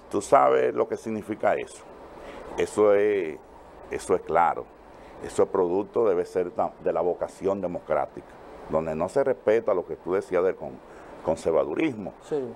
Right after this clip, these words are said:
Speaker 1: donde no hay vocación de democracia, porque hay gente que te dicen, era lo que decíamos ahorita, hay gente que te hablan de democracia, eh, eh, te plantean una cosa pero hacen otra. Entonces hay,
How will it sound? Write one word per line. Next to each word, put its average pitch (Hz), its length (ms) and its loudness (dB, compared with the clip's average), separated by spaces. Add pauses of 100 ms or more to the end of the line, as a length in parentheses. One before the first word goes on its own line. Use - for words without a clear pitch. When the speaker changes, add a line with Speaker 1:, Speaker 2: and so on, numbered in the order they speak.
(120)
Speaker 1:
donde 110 320 6
no 120 420 2
hay 131 240 4
vocación 110 800 0
de 110 80 2
democracia, 92 880 2 (420)
porque 104 200 4
hay 104 180 4
gente 120 320 -4
que - 120 -4
te 85 200 -2
dicen, 95 300 -6
era 82 120 2
lo 80 120 0
que 85 60 -2
decíamos 78 440 -4
ahorita, 76 340 -8 (340)
hay 90 160 0
gente 104 300 -2
que 117 80 -2
te 95 180 0
hablan 92 240 2
de 98 100 0
democracia, 95 720 0 (1080)
eh, - 100 -8 (140)
eh, 110 380 4
te 107 100 4
plantean 110 720 2
una 127 200 0
cosa 113 300 0
pero 82 200 2
hacen 80 260 -4
otra. - 300 -2 (360)
Entonces 95 320 4
hay, 101 160 4